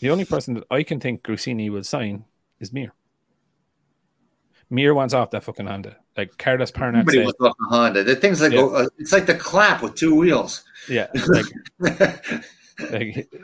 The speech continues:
Speaker 1: like,
Speaker 2: Oh, God.
Speaker 1: Carlos Parnat said about Marc Marquez, he said, "Marquez isn't interested, and Mir wants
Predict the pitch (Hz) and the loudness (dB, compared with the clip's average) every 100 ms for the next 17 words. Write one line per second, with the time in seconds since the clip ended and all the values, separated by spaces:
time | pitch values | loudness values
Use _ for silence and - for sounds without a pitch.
0 | - 120 107 113 233 - 139 117 - - | -2 -2 -2 -8 -8 -6 -4 -4 -6 -18
1 | - 110 147 135 143 135 143 135 120 - | -20 -6 2 2 2 -2 -4 -2 -4 -2
2 | 120 113 107 110 117 - 113 - 104 98 | -2 -2 -4 -6 -8 -8 -10 -6 -8 -8
3 | - 101 104 101 107 113 - 131 135 131 | -12 -6 -4 -4 -6 -6 -4 -2 -2 -6
4 | 117 117 120 110 101 98 - 104 101 _ | -8 -8 -8 -8 -10 -12 -10 -10 -10 _
5 | _ _ _ _ - - 117 120 120 113 | _ _ _ _ -20 -14 -12 -8 -6 -4
6 | 113 107 101 90 | -4 -6 -8 -10